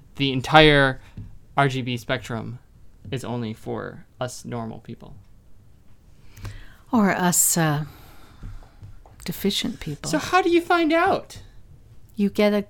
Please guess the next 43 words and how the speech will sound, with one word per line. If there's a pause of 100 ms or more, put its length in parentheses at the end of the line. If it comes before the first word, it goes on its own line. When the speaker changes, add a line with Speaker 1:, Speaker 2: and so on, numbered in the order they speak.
(280)
Speaker 2:
you
get
a,
you
Speaker 1:
Uh,
Speaker 2:
have
to
Speaker 1:
you,
Speaker 2:
get
Speaker 1:
the
Speaker 2:
a
Speaker 1:
short
of
Speaker 2:
chromosome
Speaker 1:
that.
Speaker 2:
test.
That's
Speaker 1:
Short
Speaker 2:
the
Speaker 1:
of
Speaker 2:
only
Speaker 1:
that.
Speaker 2:
way
to
find
out. (1040)
To
find
out
if
that's, (1120)
that's
the
only
way,
really.
That's
the
only
way
to
be
sure,